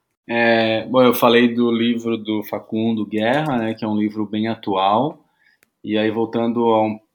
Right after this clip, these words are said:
a algo mais, é, é, é, é, conservador, digamos, <laughs> não sei se essa é a palavra, mas eu gosto muito do estadista Winston Churchill, né, e tem um livro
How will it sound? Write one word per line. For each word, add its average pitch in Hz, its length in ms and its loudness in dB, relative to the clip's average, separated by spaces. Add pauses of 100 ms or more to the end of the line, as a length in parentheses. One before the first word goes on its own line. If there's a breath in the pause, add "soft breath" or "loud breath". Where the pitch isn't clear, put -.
a 107 60 -4
algo 107 280 -2
mais, 107 800 -2
é, 110 80 -8
é, - 1120 -10 (420)
é, 104 140 -20
é, 110 60 -20
conservador, 113 880 0
digamos, 95 600 -6
<laughs> - 40 -20
não 120 60 -4
sei 110 160 -6
se - 160 -2
essa 98 220 -4
é - 20 -4
a 104 40 -4
palavra, 101 480 -6
mas 95 340 -12 (480 soft breath)
eu 104 100 -6
gosto 113 280 2
muito 113 280 -2
do 117 80 -4
estadista 104 840 -4
Winston 104 400 -6
Churchill, 107 600 -10 (120)
né, 98 120 -20 (260)
e 98 720 -10
tem 110 160 -4
um 110 180 -4
livro 110 340 -4